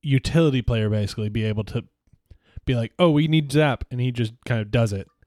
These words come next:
instead of being like, "Oh, we need Zap. Well,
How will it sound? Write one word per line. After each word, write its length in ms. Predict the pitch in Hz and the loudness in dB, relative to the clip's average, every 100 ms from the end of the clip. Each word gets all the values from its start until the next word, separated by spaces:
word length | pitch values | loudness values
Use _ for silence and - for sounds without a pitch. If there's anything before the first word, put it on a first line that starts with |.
| _ _ _ _ _ _ _ | _ _ _ _ _ _ _
instead 320 | - 131 143 123 | -8 -2 0 2
of 80 | |
being 140 | 117 113 | 2 2
like, 160 | 110 - | -2 2
"Oh, 120 | 151 | 4
we 120 | 147 | 6
need 200 | 147 135 | 4 2
Zap. 340 | 120 120 120 - _ - | 2 2 2 -2 _ -2
Well, 540 | 139 135 127 120 - | 2 4 4 2 -2